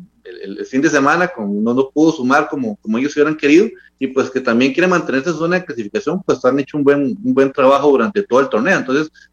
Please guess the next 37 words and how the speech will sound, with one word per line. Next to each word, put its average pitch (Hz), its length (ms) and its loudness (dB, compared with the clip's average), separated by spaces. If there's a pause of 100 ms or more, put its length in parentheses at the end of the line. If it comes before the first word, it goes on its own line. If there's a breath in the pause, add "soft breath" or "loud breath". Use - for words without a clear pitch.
(140)
va 120 80 4
a 131 40 2
ser 151 140 2
un 165 180 0
partido 156 460 0
nuevamente 151 560 -2
complicado 135 480 -2
para 156 140 4
Herediano. 180 580 0 (500)
Ojalá 147 380 2
que 190 120 -2
pudiera 160 300 0
sumar 160 240 -6
de 165 100 -4
tres, 185 280 -2
así 135 180 -6
lo 165 140 -4
queremos 165 340 0
ver, 208 280 0 (420)
pero 143 220 4
lo, 135 180 2
lo 139 120 4
importante 147 520 -4
aquí 196 220 -2
rescatar 165 500 -2
es 180 160 -4
que 135 140 -4
los 120 100 -2
jugadores 127 540 2
que 180 80 -6
tuvieron 165 320 0
la 123 80 -2
oportunidad 120 760 -2
el 107 100 -10
fin 147 200 -10
de 175 60 0
semana 156 460 0